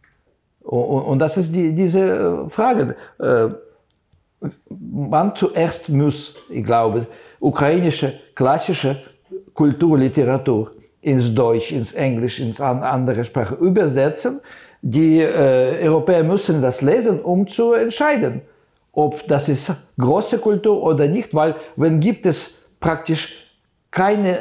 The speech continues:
äh, Repräsentation der Kultur und, äh,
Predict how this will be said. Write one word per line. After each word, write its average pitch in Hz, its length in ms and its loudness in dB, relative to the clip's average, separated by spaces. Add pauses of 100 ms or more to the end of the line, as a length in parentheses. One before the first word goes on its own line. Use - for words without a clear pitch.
äh, 135 880 0
Repräsentation 156 1000 0
der 123 140 0
Kultur 156 520 0 (1080)
und, 175 340 2
äh, 139 440 4